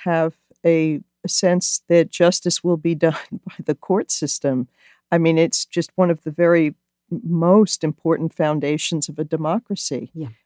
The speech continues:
Speaker 1: And so it's incalculably valuable and important that people trust the courts.
Speaker 2: I certainly agree, but, <laughs> um,
Speaker 1: I think,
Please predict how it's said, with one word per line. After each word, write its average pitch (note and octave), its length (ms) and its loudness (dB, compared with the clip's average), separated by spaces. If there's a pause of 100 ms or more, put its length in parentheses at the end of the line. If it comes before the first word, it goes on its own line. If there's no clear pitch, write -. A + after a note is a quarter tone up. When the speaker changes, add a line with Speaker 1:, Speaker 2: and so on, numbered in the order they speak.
(120)
Speaker 1:
And F3 180 2
so E3+ 600 4
it's F3 200 -2
incalculably D#3 1300 -2 (460)
valuable E3 720 2
and C#3+ 100 -2
important E3+ 680 -2
that D#3 180 -6
people F3 320 -2
trust - 440 -6
the D#3+ 80 -6
courts. F#3 600 -4 (480)
Speaker 2:
I F3 140 -2
certainly D#3 340 -8
agree, D#3 320 -4
but, G3+ 260 -2 (120)
<laughs> D4+ 140 4
um, C4+ 220 4 (280)
Speaker 1:
I A#3+ 260 4
think, C#4+ 240 2